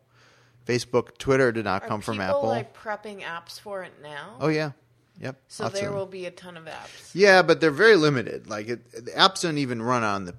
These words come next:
Speaker 1: the watch. The apps run on your phone, kind of.
Speaker 2: And you,
Speaker 1: So,
Speaker 2: oh, okay, because there's
Speaker 1: so it's
Speaker 2: no,
Speaker 1: gonna
Speaker 2: not
Speaker 1: be
Speaker 2: gonna be, like, a little app.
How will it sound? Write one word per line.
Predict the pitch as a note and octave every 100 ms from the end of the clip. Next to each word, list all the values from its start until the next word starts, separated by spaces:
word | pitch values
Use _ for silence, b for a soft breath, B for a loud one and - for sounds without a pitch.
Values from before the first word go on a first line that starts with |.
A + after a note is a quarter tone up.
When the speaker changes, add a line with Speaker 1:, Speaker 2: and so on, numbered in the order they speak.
| - -
Speaker 1:
the | G2
watch. | G2 - -
The | G#2
apps | -
run | G#2+ G#2
on | F#2
your | E2
phone, | - G2+ F2+ F2
kind | - - -
of. | F3+
Speaker 2:
And | F3+
you, | F3
Speaker 1:
So, | E3+ - G#2 F#2+
Speaker 2:
oh, | E3+ D3+ C#3
okay, | - D#3 A2
because | D3 - E3 -
there's | E3
Speaker 1:
so | B2+ B2
it's | B2+
Speaker 2:
no, | -
Speaker 1:
gonna | G3 F#3+
Speaker 2:
not | F3+
Speaker 1:
be | F3+
Speaker 2:
gonna | E3
be, | D#3+ D3+
like, | C#3+ C#3+
a |
little | C#3+ C#3
app. | D#2 C#3+ C#3 - _